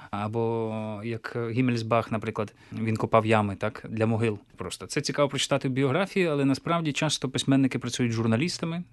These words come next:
це найчастіше, університетськими викладачами, редакторами і так далі.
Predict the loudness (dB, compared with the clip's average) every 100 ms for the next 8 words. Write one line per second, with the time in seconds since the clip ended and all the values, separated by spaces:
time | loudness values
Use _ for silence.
0 | -10 -2 0 0 -2 -6 -4 -2 -2 -4
1 | -6 -8 -4 -2 -2 -2 0 -2 0 -2
2 | -2 0 2 2 0 -4 -6 -2 0 0
3 | 0 0 0 0 -2 -6 -4 0 0